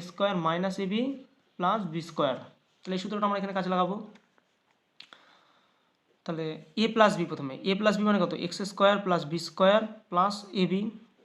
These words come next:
a plus b into এ স্কয়ার, এ স্কয়ার মানে কত? এক্স স্কয়ার প্লাস বি স্কয়ার, তার কি? হোল স্কয়ার, এ স্কয়ার মাইনাস a b, a b মানে কত? এক্স স্কয়ার প্লাস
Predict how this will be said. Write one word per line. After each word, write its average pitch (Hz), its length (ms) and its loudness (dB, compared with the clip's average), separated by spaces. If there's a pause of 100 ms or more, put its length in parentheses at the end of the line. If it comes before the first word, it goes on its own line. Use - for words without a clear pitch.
(360)
a - 80 -2
plus 202 260 2
b - 20 -4 (280)
into 185 180 0 (160)
এ - 100 0
স্কয়ার, 160 320 4 (600)
এ - 80 -4
স্কয়ার 214 220 2
মানে 208 160 4
কত? 185 100 -2 (160)
এক্স 175 160 -8 (120)
স্কয়ার 202 340 2
প্লাস 175 180 2 (100)
বি 170 80 -4 (100)
স্কয়ার, 196 320 2 (520)
তার 185 200 -2
কি? 175 100 -2 (840)
হোল 196 200 0
স্কয়ার, 151 260 0 (600)
এ 190 120 -6
স্কয়ার 208 260 2 (160)
মাইনাস 196 280 4 (200)
a - 100 4
b, - 20 4 (320)
a - 60 4
b 202 120 0
মানে 208 180 2
কত? 190 120 0 (640)
এক্স 190 160 -10 (140)
স্কয়ার 196 380 6 (520)
প্লাস 175 180 0